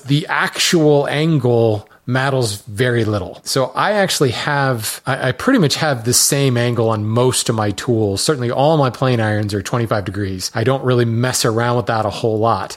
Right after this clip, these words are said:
So <laughs> my, pretty much my angle, my, my tool rest on my grinder hasn't moved in quite some time. In fact, I,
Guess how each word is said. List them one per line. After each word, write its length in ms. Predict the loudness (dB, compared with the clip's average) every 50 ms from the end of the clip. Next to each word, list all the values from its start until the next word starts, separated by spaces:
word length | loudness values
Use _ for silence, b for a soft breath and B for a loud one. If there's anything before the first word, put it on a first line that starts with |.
| -10 -6
So 300 | -2 0 0 0 0 0
<laughs> 0 | 0
my, 160 | 0 0 0 0 -2 -2
pretty 200 | 0 0 2 2
much 260 | 2 0 -2 -2 -4
my 120 | -2 -2
angle, 420 | 0 0 0 0 2 2 0 0 0
my, 280 | -2 -2 -2 -2 -2 -6 _ _ -8
my 260 | -6 -4 -4 -4 -6 -8 _ _ _ -6
tool 220 | 0 2 4 4
rest 260 | 4 4 2 0 -2
on 60 | -4 -4
my 100 | -4 -4
grinder 400 | -2 0 0 0 0 0 0 -2
hasn't 320 | -2 -4 -4 -4 -6 -4
moved 400 | -2 2 2 2 2 2 -2 -8 B B B B B B
in 80 | -6 -2
quite 200 | 0 0 0 0
some 140 | -2 -4
time. 300 | -4 -2 -2 0 0 0
In 80 | -2 -2
fact, 200 | -2 -4 -2 -2
I, 140 | -4 -6